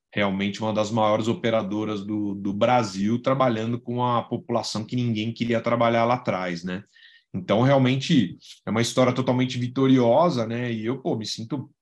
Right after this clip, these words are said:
parte, claro que uma parte pequena, né, dos vinte e cinco anos da empresa, eu tô aqui há só cinco anos, mas eu me sinto parte dessa história e muito feliz de, de poder ajudar, né? Até porque hoje, você imaginar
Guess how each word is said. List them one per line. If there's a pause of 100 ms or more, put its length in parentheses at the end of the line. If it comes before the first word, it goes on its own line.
parte,
claro
que
uma
parte
pequena,
né,
dos
vinte
e
cinco
anos
da
empresa,
eu
tô
aqui
há
só (260)
cinco
anos, (320)
mas
eu
me
sinto
parte
dessa
história
e
muito
feliz
de, (200)
de
poder
ajudar,
né? (100)
Até
porque
hoje, (240)
você
imaginar